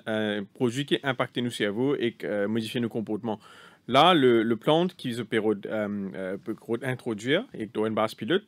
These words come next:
c'est pas une affaire qu'un monde pour le consommer, pour le faire, pour gagner ça ou ça. Pas pour gagner ça ou ça, parce qu'il, il peut aucun effet psychoactif, tellement le taux de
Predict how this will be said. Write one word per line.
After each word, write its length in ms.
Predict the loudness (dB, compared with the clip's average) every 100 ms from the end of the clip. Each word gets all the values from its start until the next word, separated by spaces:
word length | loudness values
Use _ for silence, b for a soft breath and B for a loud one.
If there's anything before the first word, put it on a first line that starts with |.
| -18
c'est 80 |
pas 300 | -8 2 4
une 100 | 4
affaire 300 | 2 2 0
qu'un 180 | 0 -2 -2
monde 160 | -4 -2
pour 140 | 2
le 60 | 2
consommer, 420 | 0 -4 -2 -2
pour 140 | 0
le 80 | -2
faire, 160 | -2 -6 -4 -6
pour 80 | -4
gagner 240 | -4 -4 -4
ça 160 | -4
ou 80 | -4
ça. 140 | -8 -4
Pas 140 | -4
pour 100 | -2
gagner 400 | -2 0 -2 -4
ça 140 | -2 -2
ou 80 |
ça, 140 | -2 -4
parce 120 | -6
qu'il, 160 | -10 -12 B B -10
il 60 |
peut 180 | 2 2
aucun 220 | 4 0
effet 240 | -2 -4 -6
psychoactif, 540 | -4 -4 -4 -4 -2
tellement 280 | 0 2 4
le 140 | 2
taux 240 | 2 0 0
de 180 | 0